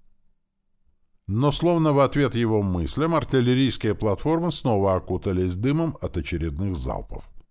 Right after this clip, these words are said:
Как он и рассчитывал, очередной залп артиллерийских платформ поставил жирную точку в судьбе этого странного корабля-мутанта соседей,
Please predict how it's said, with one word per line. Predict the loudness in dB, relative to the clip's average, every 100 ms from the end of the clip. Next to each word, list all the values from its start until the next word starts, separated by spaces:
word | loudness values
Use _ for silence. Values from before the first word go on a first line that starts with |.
| _ _ _ _ _ _ _ _ _ _ _
Как | -4 -4 -2
он | -2
и | -2
рассчитывал, | -4 -8 -8 -10 -6 -6 -6 -10 _ _ _ _
очередной | -8 -6 -4 -4 -2 -4
залп | -2 -2 -4
артиллерийских | -6 -6 -4 -2 -2 -4 -8 -10
платформ | -6 -6 -2 -4 -2
поставил | -4 -2 0 0 0
жирную | 0 0 0 -4 -4
точку | -4 -4 -4
в | -6
судьбе | -4 -4 -2 -2
этого | -2 -4
странного | -4 -2 -2 -2 -4
корабля-мутанта | -4 -4 -4 -2 -2 -2 -4 -6 -6 -6 -8
соседей, | -6 -6 -6 -8 -8 -14